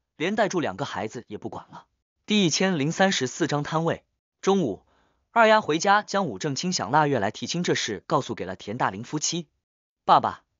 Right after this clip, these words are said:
娘，三丫说，若是你们同意，武家人会在腊月初过来提亲礼。”桂花正担心这门婚事告吹，哪有不同意的？“大林，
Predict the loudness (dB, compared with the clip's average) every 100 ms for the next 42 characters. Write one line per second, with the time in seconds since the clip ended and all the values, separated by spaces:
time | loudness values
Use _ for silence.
0 | _ _ 0 2 2 _ _ _ _ -2
1 | 2 2 0 0 -2 -6 _ _ _ _
2 | 0 0 -2 -4 -8 -8 -6 -8 _ _
3 | _ _ -8 0 2 2 -2 -4 -2 2
4 | 2 2 0 -2 -6 -4 -8 -8 -10 -8
5 | -6 -8 -12 _ _ _ _ _ _ _
6 | 0 2 6 6 6 2 2 2 0 -2
7 | -2 -4 -4 -4 -2 -4 -2 -6 -6 -10
8 | _ _ -4 -2 0 -4 -8 -6 -6 -6
9 | -8 _ _ _ _ 2 2 2 -8